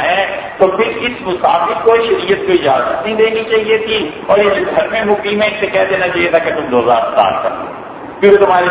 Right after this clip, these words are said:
لیے بڑی مشقت ہے۔ ارشاد فرماتے ہیں شریعت کے جتنے بھی احکامات ہیں، ان کو ایسے ہی سمجھنا چاہیے۔ اس کی ایک مثال وہ بھی ہے جو سیدنا علی رضی اللہ عنہ میں تھے۔ حضرت علی رضی اللہ عنہ سے کسی نے کہا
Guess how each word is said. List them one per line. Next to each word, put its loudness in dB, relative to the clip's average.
لیے -2
بڑی 0
مشقت -8
ہے۔ -6
ارشاد 2
فرماتے -2
ہیں -4
شریعت 2
کے -2
جتنے 0
بھی 0
احکامات 0
ہیں، -4
ان -6
کو 6
ایسے 2
ہی -2
سمجھنا -2
چاہیے۔ -6
اس -2
کی 2
ایک -2
مثال 2
وہ 4
بھی 2
ہے 4
جو 0
سیدنا 2
علی -4
رضی -8
اللہ -6
عنہ -6
میں -10
تھے۔ -8
حضرت 2
علی 0
رضی 4
اللہ 0
عنہ -2
سے -10
کسی -6
نے -4
کہا 4